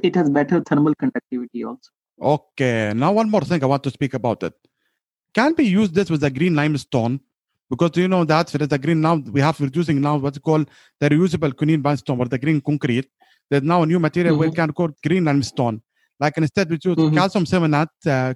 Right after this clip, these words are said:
Speaker 2: cal-, sorry, calcium si-, silicate. We can now instead the C O two from atmosphere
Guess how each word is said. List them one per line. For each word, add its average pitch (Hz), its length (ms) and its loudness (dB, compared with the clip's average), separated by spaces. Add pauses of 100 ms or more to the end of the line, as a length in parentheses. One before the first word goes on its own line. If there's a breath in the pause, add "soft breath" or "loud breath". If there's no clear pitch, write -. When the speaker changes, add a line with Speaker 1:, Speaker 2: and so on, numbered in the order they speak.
Speaker 2:
cal-, 185 240 0
sorry, 123 340 0
calcium 180 300 0
si-, 165 140 -10 (100)
silicate. 160 480 -2 (760 loud breath)
We 156 80 2
can 190 280 0
now 196 180 2
instead 175 280 -2
the 175 80 0
C 202 220 0
O 185 80 2
two 190 160 0
from 180 260 -2
atmosphere 196 600 0